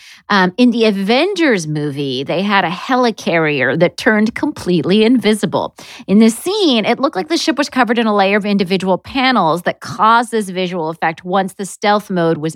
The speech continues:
activated. What's the science behind that? And is it possible with the technology we have today to execute something similar?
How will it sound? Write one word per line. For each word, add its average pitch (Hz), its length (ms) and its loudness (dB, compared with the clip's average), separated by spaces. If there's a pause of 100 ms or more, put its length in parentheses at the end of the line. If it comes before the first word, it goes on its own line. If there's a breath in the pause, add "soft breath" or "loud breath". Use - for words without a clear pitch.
(140)
activated. 170 760 -2 (460 loud breath)
What's 247 360 0
the 349 120 -2
science 277 460 -2
behind 180 500 -4
that? 147 260 2
And 190 220 -2
is 240 220 0
it 277 120 -2
possible 247 440 -2
with 220 140 -2
the 196 60 -4
technology 185 560 -2
we 196 180 2
have - 260 2
today 175 260 2
to 165 220 0
execute 180 560 0
something 160 480 -2
similar? 127 840 -2